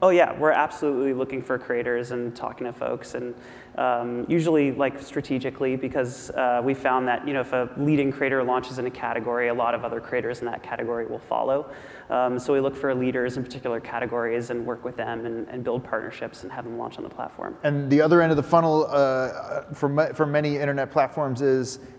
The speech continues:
Speaker 2: you build someone up, they become very successful, and then they're too successful and they leave you for,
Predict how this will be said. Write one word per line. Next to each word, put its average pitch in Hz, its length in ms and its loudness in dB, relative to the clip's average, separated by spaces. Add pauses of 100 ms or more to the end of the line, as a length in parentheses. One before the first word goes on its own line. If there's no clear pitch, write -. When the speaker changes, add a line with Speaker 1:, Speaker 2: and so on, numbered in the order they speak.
(160)
Speaker 2:
you 135 480 4 (140)
build 151 220 6
someone 151 260 2
up, 160 240 4
they 139 120 4
become 139 260 -2
very 143 160 4
successful, 143 580 0
and 135 100 2
then 131 120 -4
they're 127 100 2
too 202 200 0
successful 120 540 -2
and 113 80 -2
they 110 100 0
leave 123 300 4
you 117 260 2
for, 110 580 2